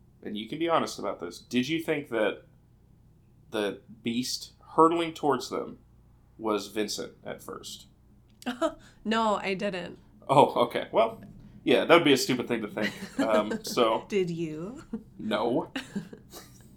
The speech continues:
Speaker 2: <laughs>
Speaker 1: Uh, but yeah, it's, uh, it's not just a bear, it's a, uh, it's a polar bear. Sawyer, everyone starts running,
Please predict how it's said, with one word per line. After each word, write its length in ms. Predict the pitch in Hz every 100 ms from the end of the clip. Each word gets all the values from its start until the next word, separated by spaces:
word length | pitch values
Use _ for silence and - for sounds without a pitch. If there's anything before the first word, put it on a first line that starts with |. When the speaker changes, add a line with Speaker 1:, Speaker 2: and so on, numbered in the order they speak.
| - - - - -
Speaker 2:
<laughs> 20 | 240 - 123 - - - - - -
Speaker 1:
Uh, 440 | 127 123 - - - - - - - - - -
but 100 | 120
yeah, 140 | 202
it's, 320 | 170 123 135 -
uh, 400 | 135 131 127 -
it's 200 | 131 -
not 220 | 143 185
just 240 | - 196
a 40 | 165
bear, 400 | - 151 208 180
it's 280 | 131 135 135
a, 280 | 127 131
uh, 200 | 127 127
it's 220 | 123 - -
a 60 |
polar 400 | - 165 208 247
bear. 360 | 123 78 - - _ _ _ _ _ _ -
Sawyer, 760 | - - 143 160 180 180 180 - -
everyone 320 | 156 240 233
starts 260 | 220 208 185
running, 480 | 151 165 165 160